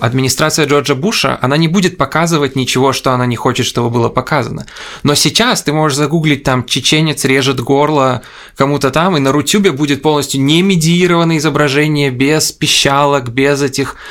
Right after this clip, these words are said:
замыленных экранов, просто стопроцентный образ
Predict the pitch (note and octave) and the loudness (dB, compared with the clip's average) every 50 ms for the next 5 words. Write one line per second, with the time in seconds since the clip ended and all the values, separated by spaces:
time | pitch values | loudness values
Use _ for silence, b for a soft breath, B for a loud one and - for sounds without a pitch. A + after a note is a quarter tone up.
0 | B B B - A#2 B2+ C3+ C#3 C#3+ D3 D3 C#3+ C#3 C3 - B2+ - C#3+ B2+ B2+ | B B B -2 0 0 2 2 2 2 2 2 0 -2 -4 -4 -2 0 0 0
1 | C3 C3 B2+ - - B2+ - - C3 A#2 - - D3 C#3+ C#3+ - E3+ D#3 - - | 0 -2 -4 -2 -2 -2 0 0 -2 -4 0 0 0 0 0 0 -2 -2 0 -2
2 | C3 B2+ A#2+ - D3 C#3+ C#3+ C3+ B2+ B B B B B - B2 B2 B2+ A#2+ B2 | -2 -2 -2 -2 -2 -2 -2 -4 -6 B B B B B -2 0 0 2 2 0
3 | C#3 C3+ - | 0 0 -2